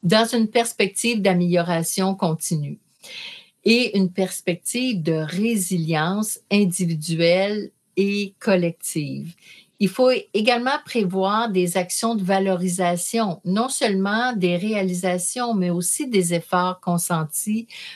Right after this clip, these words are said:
par, euh, les membres. Une valorisation, et là, je rappelle des, des termes du, de docteur Serge Marquis, qui a beaucoup écrit sur ce sujet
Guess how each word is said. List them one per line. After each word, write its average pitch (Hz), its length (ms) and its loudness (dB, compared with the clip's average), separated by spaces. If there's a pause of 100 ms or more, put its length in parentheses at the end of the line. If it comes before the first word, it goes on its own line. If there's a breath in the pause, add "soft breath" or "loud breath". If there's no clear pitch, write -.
(160 loud breath)
par, 180 440 0
euh, 165 100 2
les 160 220 0
membres. 156 440 -4 (380 loud breath)
Une 156 240 2
valorisation, 170 1200 0
et 160 100 -2
là, 160 200 -2
je 160 180 -4
rappelle 175 560 0
des, 151 300 -4 (260 loud breath)
des 165 220 4
termes 180 420 2
du, 151 180 -6
de 156 220 0
docteur 156 480 -2
Serge 165 460 0
Marquis, 170 600 -4
qui - 160 -2
a 156 60 2
beaucoup 156 400 -2
écrit 214 400 -2
sur 170 200 -4
ce 165 200 -2
sujet 160 580 0